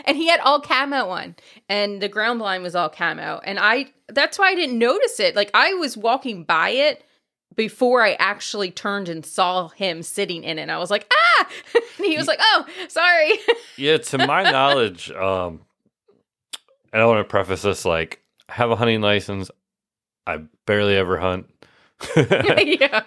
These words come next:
Speaker 2: I shot one deer with your cousin once,
Speaker 1: Yeah. <laughs>
Speaker 2: and that's, like, that's really, uh, the extent of my hunting career.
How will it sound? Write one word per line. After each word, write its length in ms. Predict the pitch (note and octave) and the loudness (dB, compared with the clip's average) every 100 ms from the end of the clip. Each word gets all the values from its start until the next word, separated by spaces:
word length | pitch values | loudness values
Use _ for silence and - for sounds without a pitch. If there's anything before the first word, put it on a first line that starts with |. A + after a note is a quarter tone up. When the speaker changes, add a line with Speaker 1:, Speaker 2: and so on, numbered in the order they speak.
| - | -8
Speaker 2:
I 40 | - | -6
shot 340 | - - - | 0 2 2
one 360 | F#2+ G2 G#2+ G#2 | 2 4 4 2
deer 280 | G2 G2+ G2 | 2 4 4
with 180 | F#2 | 2
your 160 | F2 E2 | 0 -2
cousin 440 | - F2 E2 E2 | 2 2 0 -6
once, 400 | E2 E2 E2 D#2 - | -4 -4 -6 -8 0
Speaker 1:
Yeah. 180 | A#3 E3 D2+ - | 2 2 -4 -2
<laughs> 20 | F#4+ - D4 - | -2 0 -4 0
Speaker 2:
and 120 | C4 | 0
that's, 340 | - F2 - - | 2 0 -2 0
like, 400 | E2 D#2 - - _ | 0 0 -6 -20 _
that's 220 | F#2+ - | -6 -2
really, 360 | F2 E2 D#2+ D#2+ - | 0 2 2 0 -2
uh, 240 | G2 E2+ E2 | -2 -2 -2
the 120 | F2+ | -2
extent 360 | E2 - G2 E2+ | -4 -2 0 0
of 120 | D#2+ | 0
my 160 | E2 E2+ | 0 0
hunting 320 | E2+ F2+ E2+ | 0 0 -2
career. 440 | F2 F#2 F2+ F2+ | 0 0 2 0